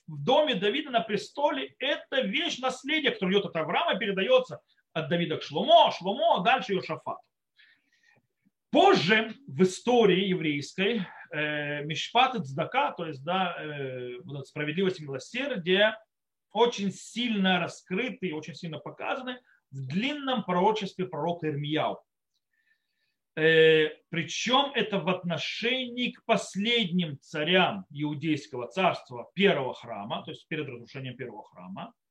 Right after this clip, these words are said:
И в этом пророчестве Ирмияу говорит о тех, кто когда-то реализовал и показывал вот этот вот, э,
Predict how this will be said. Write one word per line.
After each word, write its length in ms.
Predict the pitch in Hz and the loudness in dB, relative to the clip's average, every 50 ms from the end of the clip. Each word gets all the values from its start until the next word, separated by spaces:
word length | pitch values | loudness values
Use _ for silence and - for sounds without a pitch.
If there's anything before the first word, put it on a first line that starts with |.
| _ _ _ _ _ _ _ _ _ _ _ _ _ _ _ | _ _ _ _ _ _ _ _ _ _ _ _ _ _ _
И 120 | 185 180 | 2 2
в 160 | 170 147 156 | 2 4 4
этом 320 | 277 311 302 294 277 247 185 | 4 4 4 4 2 2 0
пророчестве 640 | 226 226 247 294 359 370 - 277 - - 202 202 196 | 0 0 2 0 0 -2 -4 -8 -10 -6 0 2 4
Ирмияу 1000 | 190 196 185 185 185 185 180 180 190 233 294 330 330 339 - - 370 - - - _ _ _ | 4 4 4 4 4 2 0 0 -2 -2 -2 -2 -2 -2 0 0 0 0 -2 -8 _ _ _
говорит 920 | 185 170 143 156 170 160 156 151 160 160 160 160 202 247 233 226 226 - _ _ - _ _ _ _ _ | -18 -12 -6 -4 -2 -2 -2 -4 -2 -2 -2 -2 -2 -2 -4 -6 -6 -8 _ _ -20 _ _ _ _ _
о 120 | - 165 | -4 -4
тех, 500 | 143 - - - - 277 302 - 180 - - | -4 -4 -6 -2 2 2 2 2 0 -4 -10
кто 300 | - - - 269 269 269 | -12 -4 -2 -2 -2 2
когда-то 1120 | - 254 254 196 185 220 175 151 139 131 143 254 294 320 320 311 - - - 202 175 147 | 4 4 6 6 4 2 0 0 0 2 4 6 6 6 6 4 2 2 0 -2 0 0
реализовал 960 | 139 165 180 180 180 180 170 135 127 165 160 170 190 202 202 196 160 - - - | 0 0 0 2 2 0 0 0 -2 -2 2 4 4 6 6 4 4 2 -2 -6
и 80 | - 202 | -6 -6
показывал 680 | 185 - 202 196 - - 214 220 220 214 185 196 190 185 | -2 -2 -2 -2 0 2 2 4 4 2 0 0 -2 -2
вот 120 | 185 180 | -2 -4
этот 260 | 190 190 190 190 - | -6 -6 -6 -8 -10
вот, 300 | 160 165 175 170 - _ | -10 -10 -10 -10 -8 _
э, 460 | 165 156 151 147 143 139 139 135 131 | -8 -6 -4 -4 -6 -6 -8 -10 -12